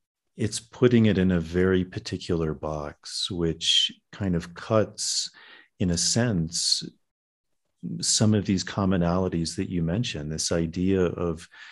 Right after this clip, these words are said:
some connection, whether that's to community, to spirit, to God, to, uh, you know, to, to some higher purpose. Um,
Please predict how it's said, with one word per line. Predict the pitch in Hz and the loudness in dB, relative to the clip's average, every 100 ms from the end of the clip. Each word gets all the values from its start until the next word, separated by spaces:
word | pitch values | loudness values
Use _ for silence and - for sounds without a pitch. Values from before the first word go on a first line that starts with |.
| - - | -18 -6
some | - 98 95 | -2 0 0
connection, | 98 87 87 87 82 76 | 0 0 0 -2 -4 -4
whether | 78 85 | -4 -2
that's | 82 82 - | 0 -2 -4
to | - | -8
community, | - 92 87 85 80 76 73 | -4 -2 0 0 -2 -6 -10
to | - | -6
spirit, | - - 92 87 78 73 | -4 -2 0 0 -2 -6
to | - 87 | -8 -8
God, | 85 82 78 76 76 | -6 -4 -4 -8 -10
to, | - 85 80 76 78 76 - - - _ - | -8 -6 -4 -6 -8 -12 -20 -20 -20 _ -8
uh, | 92 85 78 80 | -6 -6 -6 -8
you | 104 85 | -6 -4
know, | 82 | -6
to, | 87 | -8
to | 90 - | -12 -8
some | - 101 90 | 0 0 0
higher | - 95 90 80 | 0 0 0 -2
purpose. | - 92 87 - 76 - - - - - - - _ - | -4 -4 -4 -6 -8 -8 -8 -10 -16 -20 -20 -20 _ -10
Um, | 95 87 82 80 78 80 | -4 -2 -2 -4 -4 -6